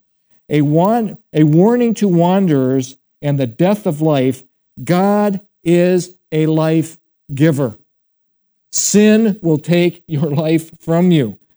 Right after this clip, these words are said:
Wandering from God is a death-like existence.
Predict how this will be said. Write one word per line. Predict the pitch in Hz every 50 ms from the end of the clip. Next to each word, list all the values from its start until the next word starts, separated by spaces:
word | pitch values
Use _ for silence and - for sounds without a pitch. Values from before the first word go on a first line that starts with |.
| _ _ _ _
Wandering | - 147 165 180 202 233 247 233 220 208 190
from | - 180 175 160
God | 147 151 160 165 165 165 170 170 165 160 - _ _ _
is | - 143 127 143
a | 147 143
death-like | 127 - 160 170 185 180 - - 165 165 165 170 156 170
existence. | 170 147 127 135 170 165 165 - - 151 123 107 - - -